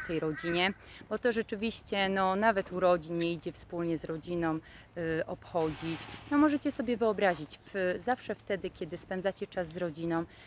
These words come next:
bądź też, y, możecie z nimi usiąść na kawce, spotkać się gdzieś, wyjechać gdzieś, no to u nas tych chwili już nie ma. No, mnóstwo też, wiadomo, takich ważnych imprez nas omija, jak wesela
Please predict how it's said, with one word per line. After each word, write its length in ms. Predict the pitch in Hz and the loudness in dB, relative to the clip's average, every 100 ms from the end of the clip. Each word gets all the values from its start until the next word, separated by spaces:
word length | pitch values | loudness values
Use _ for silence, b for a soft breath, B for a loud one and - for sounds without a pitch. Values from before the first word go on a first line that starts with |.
| B | B
bądź 260 | 185 190 - | -4 -4 -2
też, 340 | - 175 - | 2 2 2
y, 300 | 175 170 170 170 | -2 2 2 0
możecie 520 | 202 202 196 - 180 - - | 0 0 -2 -2 -2 -4 -12
z 120 | 170 | -6
nimi 280 | 196 185 190 | -2 0 0
usiąść 420 | 208 - 180 165 | -4 -2 -2 0
na 140 | 175 | 0
kawce, 540 | 165 208 208 - - - B B | 0 2 2 0 -8 -8 B B
spotkać 540 | - - 233 - 190 - | -10 0 0 0 -6 -4
się 120 | 185 | -6
gdzieś, 300 | 147 175 160 | -4 -6 -4
wyjechać 460 | 196 196 185 175 165 | -2 0 0 -2 -4
gdzieś, 300 | 170 175 - B B B | -4 -4 -6 B B B
no 120 | 247 | -2
to 160 | - 208 | 0 -2
u 140 | 196 | 0
nas 280 | 185 180 - - - - | 0 0 -4 -12 -20 -8
tych 140 | 196 | -8
chwili 360 | - - 165 170 | -6 -6 -2 0
już 180 | 175 208 | 0 0
nie 180 | 185 | 0
ma. 120 | 156 143 | 2 2
No, 160 | 233 240 - | 2 0 -2
mnóstwo 480 | 214 220 233 - 202 | 0 2 0 -2 -8
też, 300 | - 202 180 | -2 -2 2
wiadomo, 400 | 202 190 196 190 | 2 4 2 -2
takich 380 | 190 - 196 180 | -4 -8 -6 2
ważnych 480 | 339 339 220 190 | 4 4 2 2
imprez 340 | 185 170 175 156 | -2 -2 -2 0
nas 220 | 170 - | 0 0
omija, 360 | 165 160 160 165 | 0 4 4 6
jak 220 | 185 202 | 4 2
wesela 560 | 214 - - 156 165 | -2 -2 2 4 6